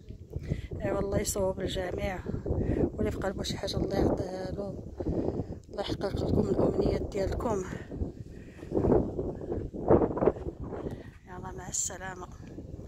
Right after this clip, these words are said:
تبارك الله، هذه فيه ما فيها ثلاثه د البيار، ثلاثه د الشطوات وثلاثه ديال البيار.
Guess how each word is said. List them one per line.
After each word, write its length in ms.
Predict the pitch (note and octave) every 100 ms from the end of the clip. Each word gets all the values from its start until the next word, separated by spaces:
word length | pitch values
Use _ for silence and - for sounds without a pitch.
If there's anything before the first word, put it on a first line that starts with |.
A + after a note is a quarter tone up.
| - - - -
تبارك 300 | - F#3 F3+
الله، 180 | G3 G3
هذه 140 | F3+ F#3+
فيه 220 | - F#3
ما 140 | G3
فيها 220 | F#3+ F#3+
ثلاثه 300 | F#3+ F#3+ -
د 120 | G3 F#3
البيار، 360 | F3+ F3+ F3
ثلاثه 380 | E3+ - F3+ G3
د 20 |
الشطوات 640 | F#3 - F#3 - F#3 G3 F#3+
وثلاثه 440 | - - F#3 F#3+
ديال 300 | F3+ F#3 F3
البيار. 500 | F3 F#3 G3 F#3 F#3